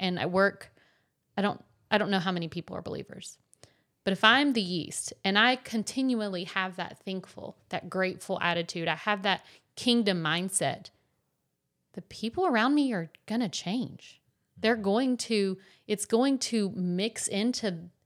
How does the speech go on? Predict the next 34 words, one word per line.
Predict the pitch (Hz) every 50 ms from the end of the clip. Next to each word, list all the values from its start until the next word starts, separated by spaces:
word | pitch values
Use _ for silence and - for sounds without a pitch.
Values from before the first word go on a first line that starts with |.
| _ -
even | 233 254 269 262 294 269
if | 269 262 - 247
it's | 226 - -
sixty | - 233 233 - - 185 175
pounds, | - 214 196 - -
'cause | - 175 -
sixty | - 180 170 - - 226
pounds | 226 254 294 302 220 160
is | 151 151
a | 156
lot | 151 151 147
of | 175 -
flour. | - 285 294 226 - - - _ _ _ _ _ _ _ _ -
Even | - 320 349 381
if | 339 294 -
it's | 240 - -
sixty | - - 285 233 - - - 202
pounds | - - 240 254 247 233 233 220 - - - _ _ _ _ _ _ -
of | - 175
flour, | - - 247 247 277 269 196 170 160 156 - -
it's, | 202 - - - - - _ _ _ _ _ _ _ _ _ _ _ _ _ _ _ _ _ _
there | - 214 208
ha-, | 185 - 220 - - - - - _ _ _ _ _ _
the | - 196
flour | - - 226 220 240 262 269 247
doesn't | 214 - 214 202 202 220 - -
get | - 202 185
a | 180
choice | - - - 196 135 135 - 151 - - - - - - _ _
if | 180 165 -
they | - 160
change. | 156 - - 185 226 196 - - - - - - _ _ _ _ _ _ _ _ _ _ _ _ _ _ -
I | 180
mean, | 190 175 175 175